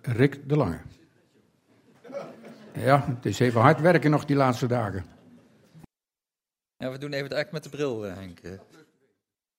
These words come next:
Speaker 2: Is zonder proberen. <clears throat>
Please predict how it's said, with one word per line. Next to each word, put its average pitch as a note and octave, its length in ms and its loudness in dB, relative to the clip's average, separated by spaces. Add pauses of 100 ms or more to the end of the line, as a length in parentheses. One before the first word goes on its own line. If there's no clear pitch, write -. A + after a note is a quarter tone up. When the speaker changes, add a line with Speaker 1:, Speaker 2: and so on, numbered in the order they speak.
(480)
Speaker 2:
Is - 140 -14
zonder F#2 240 -10
proberen. E2+ 500 -16 (1000)
<clears throat> - 800 -20